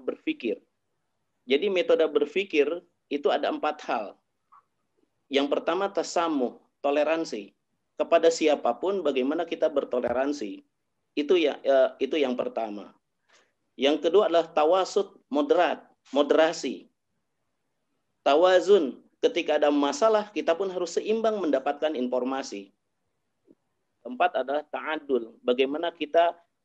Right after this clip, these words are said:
secara adil, eh, memahami persoalan-persoalan itu.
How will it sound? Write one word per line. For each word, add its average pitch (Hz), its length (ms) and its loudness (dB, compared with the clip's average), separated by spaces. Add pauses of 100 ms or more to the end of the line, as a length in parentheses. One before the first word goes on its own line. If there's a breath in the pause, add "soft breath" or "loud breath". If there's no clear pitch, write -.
(120)
secara 151 580 0
adil, 165 460 2 (560)
eh, 131 120 0
memahami 143 600 0
persoalan-persoalan 123 960 -4
itu. - 100 -20